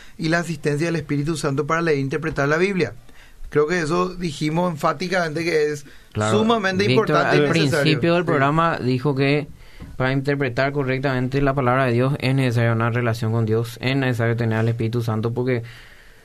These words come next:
Speaker 2: si esta es la palabra de Dios y vos crees que Él no existe, entonces, ¿cómo, cómo te va, cómo vas a comprender su mensaje a cabalidad? Así que sí, necesitamos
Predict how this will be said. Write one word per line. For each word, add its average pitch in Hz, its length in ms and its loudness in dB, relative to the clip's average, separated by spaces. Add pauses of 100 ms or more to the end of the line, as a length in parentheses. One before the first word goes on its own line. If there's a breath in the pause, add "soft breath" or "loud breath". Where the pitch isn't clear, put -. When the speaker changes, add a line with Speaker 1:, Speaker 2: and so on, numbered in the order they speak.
(140 loud breath)
Speaker 2:
si 127 240 0
esta 170 180 2
es 165 60 2
la 175 120 2
palabra 160 380 2
de 143 60 2
Dios 127 160 4
y 123 40 4
vos 135 160 2
crees 147 260 2
que 147 120 2
Él 147 80 2
no 156 100 4
existe, 143 380 2
entonces, 123 420 0
¿cómo, 123 280 -4
cómo 131 280 -2
te 131 80 -2
va, 120 240 0
cómo 123 260 -2
vas 117 160 0
a 120 60 2
comprender 113 520 0
su 120 80 -2
mensaje 110 420 0
a 104 160 -2
cabalidad? 107 460 -2
Así 110 180 -2
que 127 160 2
sí, 117 280 -2
necesitamos 117 600 0